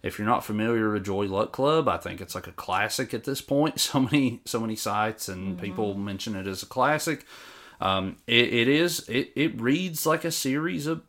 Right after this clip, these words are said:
Speaker 1: parables or a series of, like, uh, uh, almost like minor myths,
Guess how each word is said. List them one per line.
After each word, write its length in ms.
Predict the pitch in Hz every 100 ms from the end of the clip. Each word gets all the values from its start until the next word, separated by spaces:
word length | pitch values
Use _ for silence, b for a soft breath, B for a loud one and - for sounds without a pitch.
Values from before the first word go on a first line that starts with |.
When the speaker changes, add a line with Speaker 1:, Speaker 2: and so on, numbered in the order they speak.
| -
Speaker 1:
parables 760 | 143 165 190 113 67 50 - -
or 140 | 92
a 60 | 90
series 480 | - 104 104 113 107
of, 160 | 101
like, 320 | 98 95 92 -
uh, 460 | 101 95 95 92 - _ -
uh, 320 | 101 92 92 - _ - _ _ _
almost 260 | 110 147 160
like 160 | 87 - _ _ _ _ _ - _ _
minor 760 | - - - 98 95 104 139 135
myths, 800 | 104 98 107 175 - - -